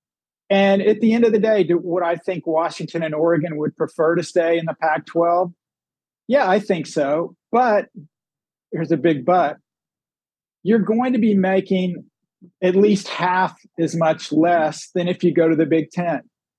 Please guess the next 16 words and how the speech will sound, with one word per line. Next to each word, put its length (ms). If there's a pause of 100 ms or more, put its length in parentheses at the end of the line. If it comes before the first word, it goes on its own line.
(200)
And 120
also 240
the 120
current 460 (520)
Pac-twelve 600
you're 140
in 140
now 420
is 200
not 240
the 80
Pac-twelve 560
you 80
signed 300
up 200
for. 240